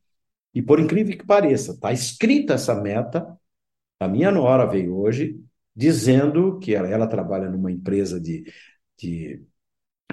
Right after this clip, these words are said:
turismo e disse que surgiu para as empresas de turismo, para as, os, os operadores, passagens pela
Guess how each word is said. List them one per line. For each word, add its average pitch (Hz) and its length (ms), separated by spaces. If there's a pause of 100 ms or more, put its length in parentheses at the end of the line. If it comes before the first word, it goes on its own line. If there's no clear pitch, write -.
turismo 160 840
e 151 80
disse 104 260
que - 80
surgiu 120 520
para 101 200
as 95 100
empresas 95 380
de 101 140
turismo, 104 600
para 87 260
as, - 180 (360)
os, - 380
os - 340
operadores, 117 880 (280)
passagens 110 640
pela 92 680